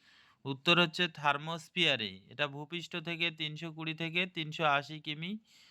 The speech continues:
উচ্চতায় অবস্থিত। আন্তর্জাতিক, আম, স্পেস স্টেশন হচ্ছে যেখানে গিয়ে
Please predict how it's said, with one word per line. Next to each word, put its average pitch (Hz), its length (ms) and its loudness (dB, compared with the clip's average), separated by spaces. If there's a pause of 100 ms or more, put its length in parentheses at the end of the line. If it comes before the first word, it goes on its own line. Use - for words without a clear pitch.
(280)
উচ্চতায় 143 640 6
অবস্থিত। 127 600 -2 (800)
আন্তর্জাতিক, 160 800 4
আম, 127 440 0 (320)
স্পেস 165 460 0
স্টেশন 170 420 0
হচ্ছে 165 320 -4
যেখানে 151 440 0
গিয়ে 156 600 2